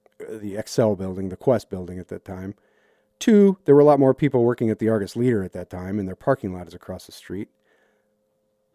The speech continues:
But this doesn't make any sense. What are you trying to achieve?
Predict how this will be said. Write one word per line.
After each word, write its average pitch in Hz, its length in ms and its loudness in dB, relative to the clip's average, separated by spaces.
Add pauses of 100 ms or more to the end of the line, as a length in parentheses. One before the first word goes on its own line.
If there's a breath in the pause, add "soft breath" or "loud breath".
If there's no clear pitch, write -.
(1400)
But - 340 4 (1300)
this 208 220 2
doesn't 165 360 2
make 120 300 -4 (100)
any 113 280 -6 (120)
sense. - 640 -8 (3250)
What 190 180 8
are 269 60 6
you 240 120 6
trying 139 320 4
to 113 140 -2
achieve? 80 480 -8